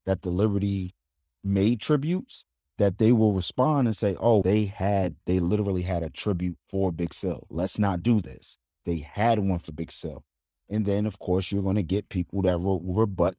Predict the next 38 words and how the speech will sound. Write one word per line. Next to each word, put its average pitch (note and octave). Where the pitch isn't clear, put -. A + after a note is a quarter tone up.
that. F2
Okay, A2
how D3+
significant G#2
was F2+
that G2
tribute F2+
versus F#2
the -
tribute F2
that F2
they F#2
did E2
for F2+
Sue F#2+
today? -
It F#2+
was F#2+
on G2+
E G#2
S G2+
P F#2+
N. D#2+
It F#2
was, F2+
it F2
was F2
amplified. D#2+
Again, F#2
it A#2+
was G2
amplified. F#2+
Big B2
Syl's C3+
wasn't B2
amplified. B2
Sue's B2+
was G2